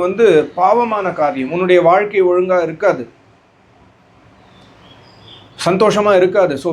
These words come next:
விரோத பா-, மைத்ரி பாவனை வச்சுக்கோ, மைத்ரினா ஃப்ரெண்ட்ஷிப் பாவனை வச்சுக்கோ, விரோத பாவனை வச்சுக்காத. இது வந்து ரெண்டாவது, மனசால இந்த பாவத்தை செய்யாத.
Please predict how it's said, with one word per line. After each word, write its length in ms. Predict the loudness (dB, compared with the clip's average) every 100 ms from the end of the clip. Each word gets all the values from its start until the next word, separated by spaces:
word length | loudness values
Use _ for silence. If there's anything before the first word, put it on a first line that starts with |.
| -4
விரோத 300 | -2 0 0 0
பா-, 140 | 0 0
மைத்ரி 320 | -4 -2 0
பாவனை 360 | 2 2 2 -2 -6
வச்சுக்கோ, 280 | -10 -12 -12
மைத்ரினா 440 | -12 -10 -8 -8 -8
ஃப்ரெண்ட்ஷிப் 460 | -8 -10 -8 -6 0
பாவனை 260 | 0 0 -4
வச்சுக்கோ, 280 | -8 -6 -6 -4
விரோத 280 | -4 -4 -2 -2
பாவனை 260 | -4 -6 -12
வச்சுக்காத. 400 | -12 -10 -10 -10 -14 _ _ _
இது 140 | 0 0
வந்து 200 | 0 0 -2 -4 -8
ரெண்டாவது, 360 | -6 0 0 -2 -4
மனசால 400 | -2 0 0 2 0 -4 _ _ -14
இந்த 160 | -6 -2 0
பாவத்தை 400 | 0 -2 -6 -8 -6
செய்யாத. 400 | -4 0 -2